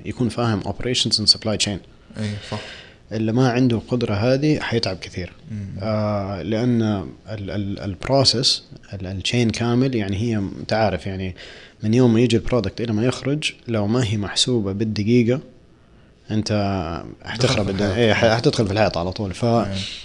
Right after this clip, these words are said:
Speaker 1: وغير كده، أنت لازم تدرس الفلو تبع المطبخ. طريقة
Speaker 2: مم.
Speaker 1: الفلو تبع المطبخ السحابي غير جدا عن المطبخ اللي هو ال-، العادي
Speaker 2: أي.
Speaker 1: أو المطعم. الفلو حقك لازم يخدم البراندات، إذا أنت البراندات حقتك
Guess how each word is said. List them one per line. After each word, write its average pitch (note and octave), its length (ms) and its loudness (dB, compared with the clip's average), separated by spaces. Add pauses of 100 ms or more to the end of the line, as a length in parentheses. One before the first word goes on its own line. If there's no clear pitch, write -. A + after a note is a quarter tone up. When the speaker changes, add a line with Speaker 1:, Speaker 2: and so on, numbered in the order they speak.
(460)
Speaker 1:
وغير B2 280 10
كده، A2 380 2
أنت A#2+ 160 2
لازم A2 260 2
تدرس G#2+ 360 0
الفلو A2 280 2
تبع F#2 220 -2
المطبخ. F2 500 -6
طريقة G#2 260 -4
Speaker 2:
مم. A2 60 0
Speaker 1:
الفلو A2 340 2
تبع A2 300 0
المطبخ G#2+ 320 -6
السحابي A#2+ 460 0
غير B2+ 480 2
جدا B2 500 0
عن A#2+ 340 0
المطبخ G#2 640 -4
اللي F#2+ 180 -6
هو G#2 260 0
ال-، F#2+ 260 -4
العادي F2+ 520 -6 (200)
Speaker 2:
أي. F2+ 140 -4
Speaker 1:
أو G#2+ 320 4
المطعم. F#2 420 -2 (1000)
الفلو A2+ 420 2
حقك A2 460 -4
لازم A2 380 2
يخدم B2+ 460 0 (540)
البراندات، G#2+ 680 0
إذا B2 240 2
أنت C3 200 2
البراندات G#2 420 -2
حقتك D3 520 -4